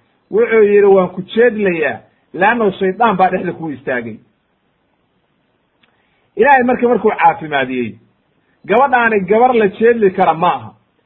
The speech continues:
Leanno sababtu waxa weeye, wanaag badan iyo sabir badan bay soo samaysay. Intaasoo dhibaataana u soo martay. Ilaahay baa markaa ka fududeeyey arrintii. Nabiyullaahi Ayuubna dhaartiisii u baarinimo falay.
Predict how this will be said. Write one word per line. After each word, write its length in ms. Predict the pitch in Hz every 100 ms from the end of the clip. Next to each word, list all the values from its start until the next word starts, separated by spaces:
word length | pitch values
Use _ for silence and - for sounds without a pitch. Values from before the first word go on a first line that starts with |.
| _ _ -
Leanno 500 | 165 202 269 262 214 196
sababtu 320 | 233 247 240
waxa 180 | 233 214
weeye, 160 | 214 202
wanaag 420 | 202 240 208 160
badan 240 | 190 220 220
iyo 180 | 196 190
sabir 240 | 247 214 196
badan 300 | 190 220 208
bay 140 | 190 175
soo 160 | 208 240 240
samaysay. 500 | 185 160 117 147 117 - _ _ _ -
Intaasoo 580 | 285 233 226 220 214 196
dhibaataana 640 | 196 190 208 233 226 190
u 140 | 190 226
soo 200 | 240 202
martay. 380 | 175 165 143 110 _ _ _ _
Ilaahay 380 | 185 226 233 214
baa 160 | 202 185
markaa 320 | 180 - 185 208
ka 80 |
fududeeyey 560 | 196 185 151 151 147 139
arrintii. 460 | 127 135 120 113 95 _ _ _ _ _ _ -
Nabiyullaahi 560 | 180 226 277 269 233 220
Ayuubna 380 | 220 240 208 196
dhaartiisii 920 | 185 208 233 - 190 143 151 135 104 _ _ _ _ -
u 120 | 247
baarinimo 600 | 202 196 175 170 165 165 156
falay. 240 | 127 110